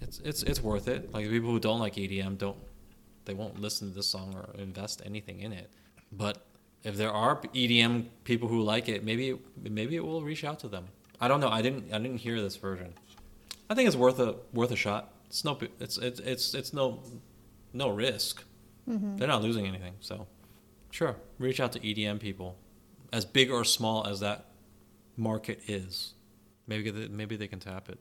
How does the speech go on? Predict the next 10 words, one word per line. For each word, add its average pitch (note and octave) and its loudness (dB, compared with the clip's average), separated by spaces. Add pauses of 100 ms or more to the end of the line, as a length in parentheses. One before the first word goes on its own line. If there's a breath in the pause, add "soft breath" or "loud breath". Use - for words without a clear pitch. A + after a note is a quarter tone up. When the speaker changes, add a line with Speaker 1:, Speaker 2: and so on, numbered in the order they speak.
(480 soft breath)
Speaker 2:
Yeah, G#3 -4 (400)
maybe G#3 -2
it'll G3+ -2
be G3 0
played F#3+ -4
at, F3+ -4
like, F3+ -6
festivals F#3 -6
and F#3 0
Speaker 1:
Yeah. F3+ 6